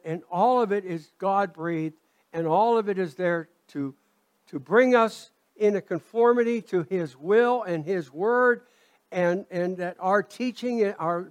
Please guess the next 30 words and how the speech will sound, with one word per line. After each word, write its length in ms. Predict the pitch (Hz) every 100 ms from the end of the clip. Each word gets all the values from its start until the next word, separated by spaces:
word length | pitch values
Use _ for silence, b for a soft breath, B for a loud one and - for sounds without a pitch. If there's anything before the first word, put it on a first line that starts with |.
| -
beliefs 500 | 185 233 247 220 -
are 160 | 180 165
in 80 |
line 480 | 147 175 202 226 233
with 140 | 214 208
His 200 | 214 165
Word, 460 | 208 220 220 220 b b b b _
and 320 | 202 226 214
His 240 | 165 214 151
Word 300 | 208 214 196
rightly 420 | 180 208 202 175
divided. 580 | 185 180 175 143 123 98 _ _ _ _ _
Never 540 | 156 196 214 240 233 220
forget 500 | - 190 196 185 165
that. 220 | 120 - _ _ _ _ _ _ _
Never 560 | 143 170 190 214 208 202
forget 460 | 202 175 190 -
that. 180 | 139 107 _ _ _ _ _ _ _ _
Um, 380 | 143 143 147 170 _ _ _ -
I 160 | 202
would 200 | 220 220 - - _ _ _
argue 260 | 220 220 202 _ _ _ _ _ _ 175
that 320 | 196 196 196 -
there's 320 | 185 190 151
really 320 | 214 226 214
no 380 | 196 233 262 262
area 480 | - 220 226 220 220
of 240 | 196 185
our 240 | 202 202 190
life 420 | 196 180 147